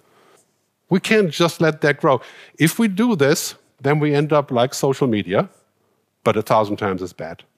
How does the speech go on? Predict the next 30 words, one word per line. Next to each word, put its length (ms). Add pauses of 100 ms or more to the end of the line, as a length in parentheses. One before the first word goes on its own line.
(400)
We're 200
gonna 180
need 120
to 80
figure 340
out 400
what 300
the 100
rules 300
of 60
the 60
game 320
are. 300 (600)
If 180
you 80
print 340
fake 400
money, 480 (680)
you 120
go 140
to 120
jail. 520 (340)
You 180
print 400
fake 360
videos 680
of 140
people, 480 (640)
you 160
get 240